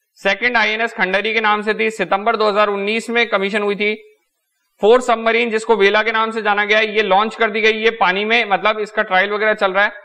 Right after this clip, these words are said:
मई दो हज़ार उन्नीस में कर दी गई थी। इसकी अगली है वगीर जो कि नवंबर दो हज़ार बीस में आएगी।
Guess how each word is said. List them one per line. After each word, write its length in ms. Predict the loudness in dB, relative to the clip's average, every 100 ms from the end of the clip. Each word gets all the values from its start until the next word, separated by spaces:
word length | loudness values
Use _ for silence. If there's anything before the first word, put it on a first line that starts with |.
| _ _ _ _
मई 280 | -2 0 2
दो 140 | 0
हज़ार 200 | 2 0
उन्नीस 360 | 0 -4 -4 -4
में 100 | -2
कर 120 | -2
दी 100 | 0
गई 140 | 0 0
थी। 200 | -2 -8 -12 _ _ _ _
इसकी 240 | -10 -2 0
अगली 380 | 0 0 0
है 80 | -2
वगीर 440 | 0 -2 0 -2 -2 -8 _ _ -6
जो 120 | -2
कि 120 | 0
नवंबर 400 | 0 0 0 0
दो 120 | 2
हज़ार 220 | 2 0 -2
बीस 260 | -6 -4
में 60 | 0
आएगी। 260 | 0 0